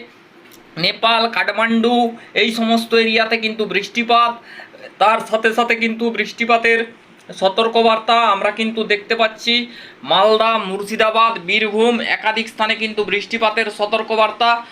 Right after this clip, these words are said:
আমরা ত-, পাশাপাশি কিন্তু রাজশাহী বিভাগ, মেহেরপুর, একাধিক স্থানে কিন্তু বৃষ্টিপাতের সম্ভাবনা। বৃষ্টিপাত হতে পারে কিন্তু মুর্শিদাবাদ,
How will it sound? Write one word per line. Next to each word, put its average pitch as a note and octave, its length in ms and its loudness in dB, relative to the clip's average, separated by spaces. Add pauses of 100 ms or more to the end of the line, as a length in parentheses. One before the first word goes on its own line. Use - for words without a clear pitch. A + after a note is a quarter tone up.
(280)
আমরা A3 340 2
ত-, - 180 -6
পাশাপাশি A3 500 2 (120)
কিন্তু A3+ 260 -2
রাজশাহী G#3 360 2
বিভাগ, G#3+ 360 0
মেহেরপুর, G#3+ 600 2
একাধিক G#3 420 -2
স্থানে G#3 240 -2
কিন্তু G#3 260 -4
বৃষ্টিপাতের G#3 680 -2
সম্ভাবনা। G3+ 540 2 (480)
বৃষ্টিপাত A3 540 -2
হতে G#3+ 160 0
পারে A3 220 0
কিন্তু G#3+ 240 -6
মুর্শিদাবাদ, G#3+ 800 0